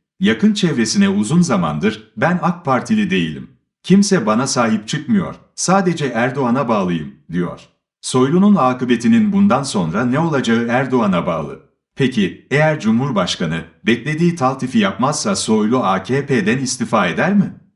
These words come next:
Bir komplo teorisine göre evet. Soylu'nun diğer göz kırptığı yer ise M H P.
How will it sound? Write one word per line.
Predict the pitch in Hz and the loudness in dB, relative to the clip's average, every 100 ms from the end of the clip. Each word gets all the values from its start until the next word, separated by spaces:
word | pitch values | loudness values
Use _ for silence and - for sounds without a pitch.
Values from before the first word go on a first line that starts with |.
| _ _ _ _ | _ _ _ _
Bir | 120 196 190 | 2 2 2
komplo | 156 156 135 | -2 -2 -2
teorisine | 127 117 101 - 104 | 0 0 0 2 2
göre | 101 85 104 151 - | 2 0 -2 -4 -6
evet. | - 190 82 - _ _ _ | -4 -4 -6 -12 _ _ _
Soylu'nun | - 123 123 143 185 196 139 | -4 0 2 2 4 4 4
diğer | 175 180 | 2 2
göz | 127 117 117 | 2 0 0
kırptığı | - 131 127 110 | -2 -4 -2 0
yer | 90 87 208 | 2 2 0
ise | 170 - 143 | -2 -2 -2
M | 135 135 135 | -2 -2 -2
H | 127 139 | -2 -4
P. | 139 85 - | -4 -6 -8